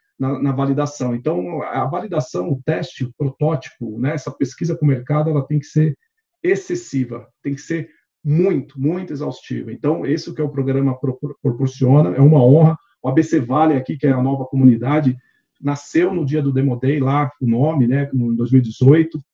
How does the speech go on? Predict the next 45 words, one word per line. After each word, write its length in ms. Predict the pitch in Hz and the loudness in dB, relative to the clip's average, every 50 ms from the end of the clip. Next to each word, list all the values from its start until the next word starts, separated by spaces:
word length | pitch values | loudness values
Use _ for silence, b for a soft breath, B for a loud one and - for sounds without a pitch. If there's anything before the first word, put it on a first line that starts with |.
| _ _ _ | _ _ _
A 80 | - - | -20 -12
cada 240 | - 156 160 156 139 | -8 -8 -4 -2 0
ano 200 | 143 147 156 147 | 0 0 -2 -2
a 40 | |
gente 200 | 127 139 135 131 | -2 -2 -4 -4
apresenta. 640 | 143 135 - 127 120 - 120 131 143 156 - 160 - _ _ b b b b b | -6 -8 -8 -8 -8 -4 -2 -2 -2 -2 -4 -12 -18 _ _ b b b b b
Ou 80 | 143 | -12
seja, 320 | 139 - 151 131 147 131 - - _ _ _ _ _ _ - | -6 -4 -2 -2 -2 -4 -6 -10 _ _ _ _ _ _ -4
é, 160 | 135 131 127 | -2 -2 -2
só 160 | - - 160 | -2 -4 -8
pra, 440 | - 170 170 160 147 135 - - - - | -6 -4 -2 0 0 -2 -2 -6 -10 -12
é, 160 | - 107 104 - | -8 -8 -8 -4
finalizar, 720 | - 143 131 139 143 135 123 113 120 143 165 175 - - _ _ _ _ _ - | 0 2 4 4 4 4 2 4 2 0 0 0 -4 -8 _ _ _ _ _ -16
agora 340 | - 110 104 135 156 165 147 | -16 -8 -2 0 0 0 0
já, 220 | 123 120 120 113 - _ _ - | 0 -2 -4 -8 -8 _ _ -10
já 100 | 120 120 | -10 -10
que 120 | 123 - 117 | -10 -10 -14
de 80 | 113 | -14
Piracicaba 520 | - 113 113 113 - - - 120 120 120 117 | -12 -10 -12 -12 -14 -16 -12 -10 -10 -8 -8
me, 300 | 117 113 113 113 107 - - | -8 -10 -10 -12 -14 -14 -14
me 80 | 120 | -12
alerta 360 | 113 107 117 120 117 - - 131 | -10 -8 -8 -8 -10 -10 -12 -16
sempre 320 | - - 135 123 131 - | -10 -8 -8 -8 -8 -10
sobre 300 | - 127 123 117 113 113 | -8 -8 -6 -6 -6 -6
isso, 160 | - - _ _ _ _ _ _ _ _ | -8 -10 _ _ _ _ _ _ _ _
pra 120 | - 139 | -20 -16
finalizar, 580 | 127 - 143 143 147 139 123 113 117 147 165 175 | -6 -4 -2 0 2 0 0 0 -2 -2 -2 0
o 60 | 175 | -2
A 40 | 151 | -2
B 80 | 147 143 | -2 -4
C 160 | - - 143 | -4 -4 -6
Vale, 360 | 123 110 127 143 160 - 143 | -4 -2 -2 -2 -2 -2 -2
a 40 | 131 | -4
gente 220 | 143 151 139 - | -4 -6 -10 -8
tem 100 | - 160 | -8 -10
sete 280 | 139 - 170 180 175 - | -8 -6 -8 -8 -8 -10
cidades 360 | - 143 131 135 139 123 123 | -10 -6 -4 -4 -4 -2 -4
aqui, 280 | 131 123 - 123 120 113 | -6 -6 -2 -2 -2 0
né, 120 | 113 120 | 0 0
na 120 | 120 117 | 0 0
região 240 | 117 120 113 117 117 | 0 0 0 0 0
do 60 | 117 | 0
A 20 | - | 0
B 100 | 117 - | -2 -6
C, 320 | - - - - - - | -8 -10 -10 -10 -10 -10